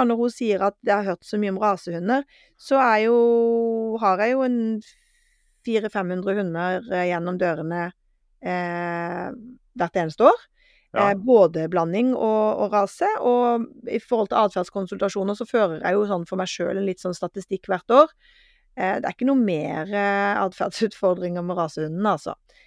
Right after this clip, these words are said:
Speaker 2: Nei,
Speaker 1: Eh,
Speaker 2: nettopp.
Speaker 1: akkurat nå så er det vel faktisk mest,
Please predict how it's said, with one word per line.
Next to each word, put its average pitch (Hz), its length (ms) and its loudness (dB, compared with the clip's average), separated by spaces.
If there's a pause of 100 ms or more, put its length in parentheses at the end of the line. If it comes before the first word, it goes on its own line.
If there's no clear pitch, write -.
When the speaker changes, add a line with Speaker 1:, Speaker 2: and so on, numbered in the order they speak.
(160)
Speaker 2:
Nei, - 140 -2
Speaker 1:
Eh, 185 420 -4
Speaker 2:
nettopp. - 300 -8
Speaker 1:
akkurat 196 340 0
nå 220 180 2
så 269 160 2 (120)
er 170 60 -4
det 190 60 -6
vel 180 140 0
faktisk - 400 -8
mest, 170 400 -10